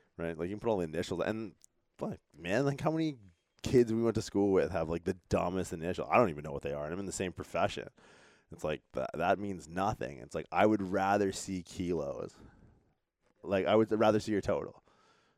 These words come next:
Like, I would rather see, like, you know, three numbers listed in series after your name. And if it was, like, if someone, a guy had a thousand kilo total in powerlifting, it's like, "Yeah, I'd go see him, hundred percent." 'Cause he's torn shit, or at least known how to not tear shit.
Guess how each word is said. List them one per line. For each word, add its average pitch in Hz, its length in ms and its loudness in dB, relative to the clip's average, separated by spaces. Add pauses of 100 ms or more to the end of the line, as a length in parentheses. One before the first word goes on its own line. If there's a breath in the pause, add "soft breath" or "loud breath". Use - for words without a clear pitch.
(120 soft breath)
Like, 92 80 -2
I 92 80 4
would 95 140 2
rather 95 260 4
see, 90 300 -6
like, 80 340 -2 (380)
you 85 100 -4
know, 76 180 -6
three 95 540 -6
numbers 90 400 -2
listed 82 280 -8
in 78 100 -14
series 80 400 -10
after 73 280 -6
your 85 100 -10
name. - 180 -12 (200)
And 95 120 -6
if 90 100 -6
it 90 80 0
was, 87 160 -4
like, 85 220 -4
if 73 180 -14
someone, 87 240 -6
a 92 60 -8
guy 85 180 -2
had 101 120 0
a 113 40 -2
thousand 95 540 -4
kilo 101 340 0
total 98 380 2
in 76 80 -4
powerlifting, 87 440 -2
it's 73 80 -14
like, 65 100 -10
"Yeah, 71 160 -10
I'd 71 100 -12
go - 100 -14
see - 120 -16
him, 71 200 -18
hundred - 220 -12
percent." - 200 -14 (480 soft breath)
'Cause - 120 -6
he's 101 140 -4
torn 95 320 -2
shit, 90 220 2
or 87 120 2
at 80 60 0
least 87 260 -8
known 82 240 -6
how 85 220 -2
to 87 160 -10
not 78 400 -10
tear 78 280 -6
shit. 73 340 -6